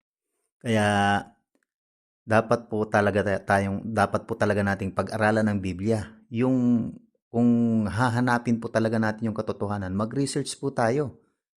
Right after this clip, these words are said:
Nasaan ba yung pangalan ng Diyos, no? Di, kung wag po tayong maniniwala na kapag sinasabi, "Imbento lang, yung pangalang yan," di mag-research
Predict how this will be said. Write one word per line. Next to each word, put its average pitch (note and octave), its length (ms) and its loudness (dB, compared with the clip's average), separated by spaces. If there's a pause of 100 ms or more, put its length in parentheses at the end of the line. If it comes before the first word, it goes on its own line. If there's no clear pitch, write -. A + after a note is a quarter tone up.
(760)
Nasaan C3 320 0
ba B2+ 80 0
yung C3 160 -2
pangalan A#2 400 2
ng G2+ 160 0
Diyos, G#2 400 -6
no? G#2+ 400 -10 (880)
Di, D3 160 -2 (800)
kung C#3 560 0
wag B2+ 320 -2
po C#3+ 80 0
tayong C3+ 320 2
maniniwala B2 640 2
na A2 240 -6
kapag - 320 -6
sinasabi, G2+ 560 -2
"Imbento G#2 480 0
lang, A2 240 0
yung F2+ 160 -4
pangalang F#2 480 -2
yan," G#2+ 400 -4 (1040)
di D3+ 320 -2
mag-research D3 480 2